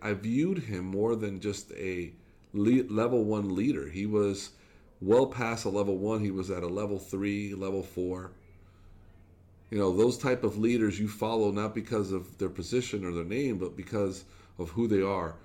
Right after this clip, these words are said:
They've gained your trust. And that's what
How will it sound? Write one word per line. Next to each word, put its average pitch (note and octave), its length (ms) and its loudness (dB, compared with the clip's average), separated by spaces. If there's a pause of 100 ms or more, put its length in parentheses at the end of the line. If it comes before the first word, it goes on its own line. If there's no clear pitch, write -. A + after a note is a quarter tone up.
(260)
They've F2+ 200 -4
gained G2+ 260 0
your F2+ 80 -4
trust. - 540 -8 (960)
And F2+ 80 -2
that's G#2 260 -4
what G#2 460 2